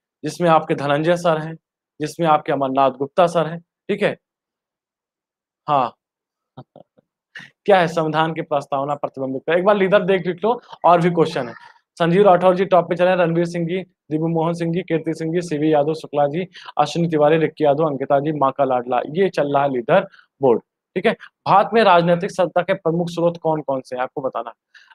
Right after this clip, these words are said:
राजनीतिक सत्ता के प्रमुख स्रोत कौन है, आपको देना है सही जवाब। बहुत मुश्किल सा क्वेश्चन। ठीक है, तो जो बच्चे ग्रुप पे मेरे साथ नहीं जुड़े हैं,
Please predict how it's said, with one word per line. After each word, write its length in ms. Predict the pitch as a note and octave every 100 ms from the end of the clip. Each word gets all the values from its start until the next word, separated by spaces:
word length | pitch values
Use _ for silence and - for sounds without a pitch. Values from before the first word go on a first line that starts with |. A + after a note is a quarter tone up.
| -
राजनीतिक 520 | D3 D#3 D#3 D#3+ -
सत्ता 340 | F3 D#3+ - D#3+
के 280 | - A#3 B3 - _ -
प्रमुख 340 | D#3+ F3+ G#3+
स्रोत 400 | - F3 F#3+ G3+
कौन 340 | G3+ E3 E3+ F3
है, 180 | E3 F3+
आपको 300 | D3+ D#3+ E3
देना 240 | D#3 D#3 D3+
है 60 |
सही 220 | E3+ D#3+ C3+
जवाब। 260 | B2+ A#2 - _ _ _
बहुत 260 | F3+ G3 A#3+
मुश्किल 320 | G3 E3+ D#3+ C#3
सा 80 | C#3+
क्वेश्चन। 340 | C#3 B2 B2+ _ _ _ _ _ _ _ _ _ _ _ _ _ _ _ _ -
ठीक 140 | F3
है, 60 | F#3
तो 120 | E3
जो 220 | E3 A3+
बच्चे 280 | A#3 A#3 B3
ग्रुप 260 | E3+ G#3+ A3
पे 80 | A3
मेरे 160 | G#3+
साथ 260 | G#3+ G#3+ G#3+
नहीं 180 | D#3+ F#3+
जुड़े 200 | G3+ G#3
हैं, 200 | G#3